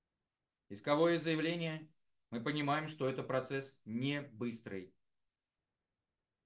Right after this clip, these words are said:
Суды идут, там, и полгода, и год, а порой даже и больше немножко, если там в, э,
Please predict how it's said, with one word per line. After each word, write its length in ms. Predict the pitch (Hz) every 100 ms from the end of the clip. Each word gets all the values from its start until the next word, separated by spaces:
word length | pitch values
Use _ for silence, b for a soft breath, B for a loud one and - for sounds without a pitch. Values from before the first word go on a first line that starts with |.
| -
Суды 440 | - 147 139 160
идут, 400 | 175 170 165 160 - _ _ _ -
там, 280 | 85 85 - _ _ _ _ - -
и 80 |
полгода, 640 | 104 165 196 156 165 156 139
и 140 | 120
год, 440 | 117 165 185 - - _ _ _ _ _ _ _ _ _ _ _ _ _
а 120 | 98
порой 320 | 104 139 127 107
даже 320 | 117 110 107
и 40 |
больше 400 | 104 202 202 -
немножко, 400 | 165 165 151 -
если 240 | 139 131 131
там 260 | 131 127
в, 160 | 113 127
э, 480 | 127 123 123 113